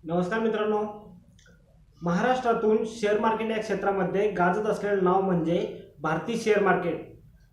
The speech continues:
या भारती शेअर मार्केटचे संचालक श्री रवींद्र भारती सर आणि त्यांच्या पत्नी शुभांगी यांच्यावर सेबीकडून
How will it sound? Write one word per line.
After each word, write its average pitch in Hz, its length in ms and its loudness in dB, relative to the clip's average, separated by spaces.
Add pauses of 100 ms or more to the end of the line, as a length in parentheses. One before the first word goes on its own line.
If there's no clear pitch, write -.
या 190 100 4
भारती 185 400 2
शेअर 202 260 2
मार्केटचे 190 960 0
संचालक 190 580 2 (440)
श्री 247 300 -2
रवींद्र 220 460 2
भारती 185 320 -4
सर - 280 0 (1300)
आणि 208 260 2
त्यांच्या 214 300 2
पत्नी 208 420 0
शुभांगी 196 500 2
यांच्यावर 190 520 4
सेबीकडून 190 720 2